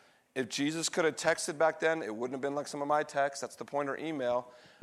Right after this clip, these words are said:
And then going to the cross, showing the grace of God on Calvary and being raised.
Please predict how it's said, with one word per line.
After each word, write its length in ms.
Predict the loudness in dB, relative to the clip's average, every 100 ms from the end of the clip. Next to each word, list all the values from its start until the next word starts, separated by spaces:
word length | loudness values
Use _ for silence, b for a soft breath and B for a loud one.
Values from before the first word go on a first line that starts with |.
| B B
And 220 | 0 2
then 340 | 4 4 2 2
going 340 | 4 4 2
to 120 | -2 -6
the 100 | -8
cross, 720 | -2 -2 -2 -6 -10 -16 -18 _ _ _ _ _ _ _ _ _ _ _
showing 380 | 0 2 2 -2
the 80 |
grace 360 | -2 0 0 -2
of 120 | -6
God 400 | -2 -2 -2 -4 -8
on 180 | -8 -8
Calvary 480 | -4 -2 -2 -6 -10
and 160 | -8
being 240 | -8 -8 -4
raised. 540 | 2 2 2 -4 -12